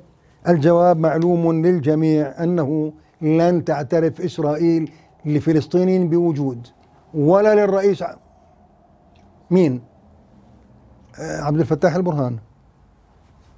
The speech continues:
أي نعم. فإلى متى التفخيم والتعظيم والتمجيد؟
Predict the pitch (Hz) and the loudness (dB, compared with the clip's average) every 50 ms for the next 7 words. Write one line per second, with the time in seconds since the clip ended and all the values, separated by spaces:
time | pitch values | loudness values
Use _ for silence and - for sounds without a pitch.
0 | _ _ _ - - 190 165 175 165 143 123 117 113 107 - - _ _ _ - | _ _ _ -6 0 2 2 4 2 2 0 -4 -8 -14 -16 -20 _ _ _ -20
1 | _ _ _ - - 185 185 180 170 180 190 214 233 214 208 190 - - 180 - | _ _ _ -4 0 2 4 4 4 4 4 4 4 2 2 0 0 -2 -2 -2
2 | - - 202 220 226 214 208 202 202 196 180 151 139 - - 156 131 143 131 156 | 0 0 2 2 4 2 2 2 0 0 0 -2 -2 -2 -4 -2 -2 0 0 2
3 | 202 220 208 202 208 196 170 151 135 - - 165 170 170 139 156 214 262 269 214 | 2 2 2 2 2 2 0 0 -2 -2 -2 -2 -2 -2 0 0 2 2 2 2
4 | 185 185 180 185 | 2 0 0 -2